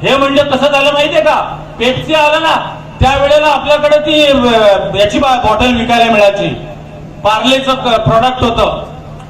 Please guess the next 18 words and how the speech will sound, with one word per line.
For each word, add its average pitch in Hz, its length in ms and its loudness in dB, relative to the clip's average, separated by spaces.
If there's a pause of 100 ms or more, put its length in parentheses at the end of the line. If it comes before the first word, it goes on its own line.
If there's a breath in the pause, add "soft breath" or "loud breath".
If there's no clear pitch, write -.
(340)
गोल्ड 277 280 0
स्पॉट 254 220 2
होता 214 380 -2 (520)
किंवा 254 240 0
लेमन 254 400 0
होता. - 440 -2 (400)
तर 220 40 -6
पेप्सी 262 460 0
येण्यापूर्वी 294 920 0 (280)
त्या 262 120 0
पेप्सीने 269 460 0
अशी 302 280 -2
जाहिरात 311 320 2
केली 294 360 2
का, - 400 -4
"पेप्सी 254 480 -2
कोक - 520 0
प्या 285 380 2